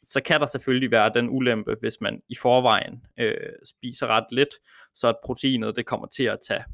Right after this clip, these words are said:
plads fra noget andet. Men ellers som udgangspunkt, øh, burde der ikke være noget sådan ernæringsmæssigt farligt i at, at ligge over,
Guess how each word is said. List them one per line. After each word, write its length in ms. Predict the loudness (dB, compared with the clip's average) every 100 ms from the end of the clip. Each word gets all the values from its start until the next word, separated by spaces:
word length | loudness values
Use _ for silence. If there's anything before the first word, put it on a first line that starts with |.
| -12 -2
plads 440 | 2 2 -2 -18 _ -4
fra 100 | -2
noget 280 | -2 -8 -8
andet. 320 | -12 -12 -18 _ _ -20 _ -2
Men 160 | 2
ellers 220 | 2 2
som 200 | -2 -6
udgangspunkt, 640 | -2 2 2 0 0 0 -2
øh, 60 | -14 -6
burde 180 | -2 -2
der 80 | -2
ikke 160 | -2 0
være 140 | 0
noget 240 | 0 -4 -4
sådan 340 | -6 -8 -12 _ -2
ernæringsmæssigt 880 | 2 2 2 -2 -10 -12 -12 -12 -8
farligt 380 | -2 -2 -2 -6
i 200 | -10 -6
at, 180 | -4 -4 -6 -2
at 100 | 0
ligge 280 | 0 0 -2
over, 300 | -2 -4